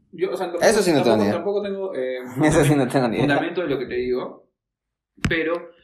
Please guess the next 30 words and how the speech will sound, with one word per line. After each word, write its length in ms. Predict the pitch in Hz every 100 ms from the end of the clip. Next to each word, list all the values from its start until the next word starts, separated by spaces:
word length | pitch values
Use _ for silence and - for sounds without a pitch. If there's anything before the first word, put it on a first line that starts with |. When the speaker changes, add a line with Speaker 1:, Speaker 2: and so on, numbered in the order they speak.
| _ _
Speaker 1:
me 180 | - 143
lo 160 | 143 143
dijo, 760 | 151 - 165 165 170 - - _ _ - -
eh, 180 | 135 127
mi 100 | 131
padre, 260 | 139 151 151
que 80 | 139
trabajó 300 | 120 120 139
un, 220 | 139 135
un 100 | 131
tiempo 360 | 139 127 127
en 100 | 123
estas 220 | 110 - 120
vainas 180 | 117 92
de 60 |
las 120 | -
antenas. 480 | - - - - - _ _ _ _ _ -
Y, 300 | 143 143 147
puta, 180 | 143 131
dice 220 | 139 135
que 400 | 127 123 120 - _
es 280 | 131 127 139
un 180 | 143
problemón 720 | 143 143 135 135 135 165 175 185
ir 180 | 143 139
a 80 | 135
pelear 200 | 131 131
con 100 | 131
las 100 | 127
comunidades 560 | 131 131 147 135 139